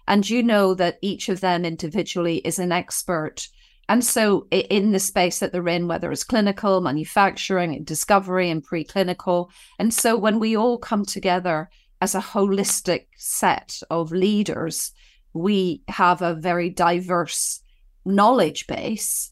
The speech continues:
and experience base, but together we can piece together a jigsaw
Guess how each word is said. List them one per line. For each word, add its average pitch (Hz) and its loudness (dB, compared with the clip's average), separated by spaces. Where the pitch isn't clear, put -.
and 170 0
experience 196 2
base, 131 -6
but 185 4
together 196 2
we 190 -2
can 170 -6
piece - -4
together 180 0
a 170 2
jigsaw 170 0